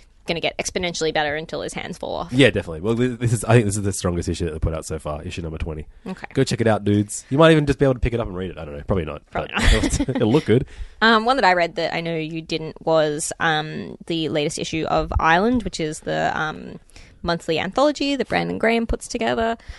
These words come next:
Speaker 1: um, which always has something really cool in it. You know, like, I think Brandon Graham has said that each, each issue he's gonna try and have something, um, starting in that issue, or at least a standalone story, so that you
Speaker 2: Yep.
Speaker 1: can pick it up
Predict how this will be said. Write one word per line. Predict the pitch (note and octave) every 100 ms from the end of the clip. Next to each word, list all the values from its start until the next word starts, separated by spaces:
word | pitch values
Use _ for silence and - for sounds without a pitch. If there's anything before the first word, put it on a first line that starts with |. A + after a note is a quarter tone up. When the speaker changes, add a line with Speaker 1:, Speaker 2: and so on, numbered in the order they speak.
| -
Speaker 1:
um, | - F3
which | -
always | E4 D#4+ C4 -
has | E3+ D#3+
something | - - D#3+ D#3
really | D#3 D#3
cool | - E3 D#3
in | D3+
it. | D3 -
You |
know, | E3+ F3
like, | E3 -
I | E3
think | F#3 F3
Brandon | E3+ E3
Graham | D#3+ D#3 D#3
has | D3+
said | - D3+ -
that | D#3 -
each, | - - -
each | - F3 - -
issue | - D#3+ D#3 E3+
he's | D#3+
gonna | D#3 D3+
try | D#3 D3
and | D#3
have | D#3+ D3 D#3+
something, | D3 D#3+ D3+ D3+ D#3 - - -
um, | E3 D3 D3+ D3 _ _
starting | - - F3 E3 - G#3 F#3
in | D3 F3
that | E3+
issue, | - - C4+
or | F#3+
at | -
least | - F3
a |
standalone | - D#3 D#3+ F3 F3 F3
story, | - F#3+ A#3
so | E3+
that | D3+
you | A3
Speaker 2:
Yep. | -
Speaker 1:
can | F3
pick | E3 E3+
it |
up | -